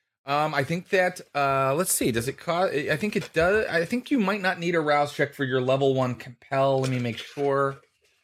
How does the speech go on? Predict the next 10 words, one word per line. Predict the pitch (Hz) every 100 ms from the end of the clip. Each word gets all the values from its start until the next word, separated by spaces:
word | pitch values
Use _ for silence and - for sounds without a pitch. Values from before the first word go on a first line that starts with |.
| _ _ - _ _ _ _ _ _ _ _ -
Um, | 135 131 135 135 135 135 131 135 135
compel | - 135 - 262 185 180
is | 160
free. | - 285 311
You | 120 120
don't | 135
need | 151 156
a |
rouse | 175 196 190
check. | - -